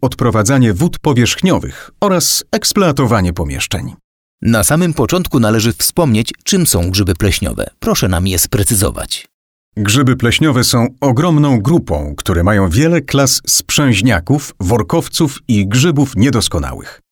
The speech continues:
Speaker 1: Grzyby pleśniowe pojawiają się w miejscach, gdzie znajdują prawidłowe warunki do rozwoju, takie jak wilgotność, temperatura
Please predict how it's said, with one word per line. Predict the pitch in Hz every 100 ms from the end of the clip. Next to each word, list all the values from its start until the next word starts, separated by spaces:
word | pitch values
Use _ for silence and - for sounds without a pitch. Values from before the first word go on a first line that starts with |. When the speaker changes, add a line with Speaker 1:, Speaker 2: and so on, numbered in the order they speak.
| _ _ -
Speaker 1:
Grzyby | 123 214 220
pleśniowe | 208 151 - 175 143
pojawiają | 139 113 160 135
się | - 101
w | 87
miejscach, | 175 123 - 127 -
gdzie | 107 123 107
znajdują | 113 110 139 120 101
prawidłowe | - 120 110 127 180 147
warunki | 113 127 139 -
do | 117 113
rozwoju, | 104 110 113 71 - _ _
takie | 87 80 76
jak | 69 -
wilgotność, | 80 107 139 170 170 139 127 -
temperatura | - 104 82 78 78 135 110